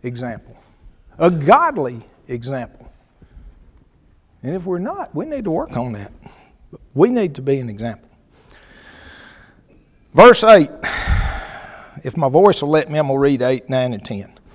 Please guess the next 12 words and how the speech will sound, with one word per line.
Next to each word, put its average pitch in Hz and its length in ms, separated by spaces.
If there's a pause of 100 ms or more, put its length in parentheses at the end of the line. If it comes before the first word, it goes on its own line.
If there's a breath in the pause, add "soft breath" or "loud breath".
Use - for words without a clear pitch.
(920 soft breath)
Owe 254 220
no 240 260
one 214 320
anything 190 800
except 156 520
to 139 40
love 175 320
each 185 240
other, 143 400 (140)
for 127 240
the 120 100
love, 165 560